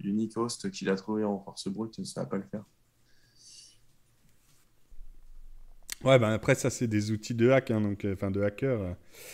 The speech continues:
Speaker 2: ça prend un peu de temps,
Speaker 1: Voilà.
Speaker 2: hein.
Speaker 1: Parfois, euh, des, des, des bonnes découvertes, et c'est juste que par rapport à la petite commande site de points, euh, ça permet, euh, ça permet de gagner, euh, de gagner un petit peu de temps.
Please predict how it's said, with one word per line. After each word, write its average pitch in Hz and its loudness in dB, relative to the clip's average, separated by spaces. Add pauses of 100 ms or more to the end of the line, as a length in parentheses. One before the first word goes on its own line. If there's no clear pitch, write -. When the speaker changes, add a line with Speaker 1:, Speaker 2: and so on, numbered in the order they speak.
(140)
Speaker 2:
ça 107 2
prend 120 2
un 113 6
peu 131 6
de - 4
temps, 135 4
Speaker 1:
Voilà. 123 10
Speaker 2:
hein. - -6 (840)
Speaker 1:
Parfois, 151 10
euh, 123 6
des, 120 8
des, 110 0
des 113 4
bonnes 139 6
découvertes, 143 4
et 127 0
c'est 120 -2
juste 139 -4
que 131 0
par 113 6
rapport 120 6
à 113 8
la 110 6
petite - -10
commande 127 2
site 113 -6
de 117 4
points, 131 4
euh, 98 0
ça 95 -2
permet, 104 4
euh, 101 2 (480)
ça - 0
permet 110 6
de 117 6
gagner, 110 4
euh, 101 2 (220)
de 101 0
gagner 107 6
un 113 6
petit 135 -2
peu 127 -2
de - -6
temps. - -6